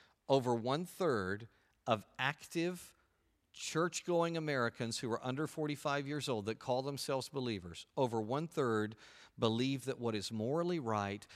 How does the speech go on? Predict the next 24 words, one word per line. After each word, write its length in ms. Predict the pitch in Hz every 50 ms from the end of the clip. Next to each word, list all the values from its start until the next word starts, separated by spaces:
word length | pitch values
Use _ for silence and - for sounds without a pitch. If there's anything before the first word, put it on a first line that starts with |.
| - - -
depends 420 | 113 - - 131 117 117 113 98
on 220 | 101 90 90 87 85
that 280 | 107 123 156 175 - -
person's 520 | - 139 120 110 - - 120 113 107 - - -
own 260 | 123 117 120 120 113
belief 440 | 104 117 107 104 101 113 113 - -
system. 420 | - - 107 95 - - - 78 - - - - -
Not 280 | 123 135 147 190 240
a 60 | 254 -
fixed 340 | - - 190 175 - -
sense 240 | - 151 131 - -
of 80 | 120 101
truth, 480 | - - - 98 87 95 117 - - _ - - - - -
not 260 | 131 156 196 220 -
Scripture, 640 | - - - - 185 156 - - - 127 123 123 - - - - -
but 160 | - 156 160
whatever 560 | 160 160 170 170 - 196 214 226 214 208 208
that 240 | 185 180 185 180 -
person 460 | - - 180 170 - - 165 147 135
wants 240 | 131 143 147 - -
to 100 | - 156
believe 380 | 123 110 120 117 113 113 104 123
is 180 | 127 110 -
right 400 | 101 92 101 104 101 101 110 -